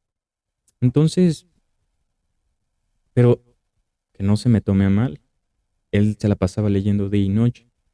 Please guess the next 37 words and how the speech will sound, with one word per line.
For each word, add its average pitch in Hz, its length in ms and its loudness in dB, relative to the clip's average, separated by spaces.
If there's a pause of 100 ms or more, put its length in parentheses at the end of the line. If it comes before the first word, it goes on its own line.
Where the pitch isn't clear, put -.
Era 104 160 -2
un 104 140 2
erudito, 101 600 -2 (340)
era 107 120 -4
un, 107 180 -2
muy 123 180 0
culto, 110 440 -4
era 107 300 -4 (1000)
una 143 140 -8
persona 123 400 -6
muy 117 300 -4
inquisidora, 90 720 -10 (720)
que - 120 -20
le 92 60 -8
encanta 101 320 -6
investigar, 98 760 -4 (460)
saciar 104 420 -8
sus 104 240 -6
dudas. 120 260 -8 (1160)
Y 123 100 -6
creo 151 140 -4
que 196 100 -2
podemos 202 340 -4
aprender 151 400 -6
de 165 80 -4
ese 156 160 -10
gran 143 200 -6
referente 113 520 -8
tú 107 160 -10
y 101 80 -6
yo. 98 180 -12 (920)
Tenemos 147 420 -6
inteligencia 113 600 -6
artificial 127 520 -6
hoy 127 140 0
en 117 140 0
día 120 240 -6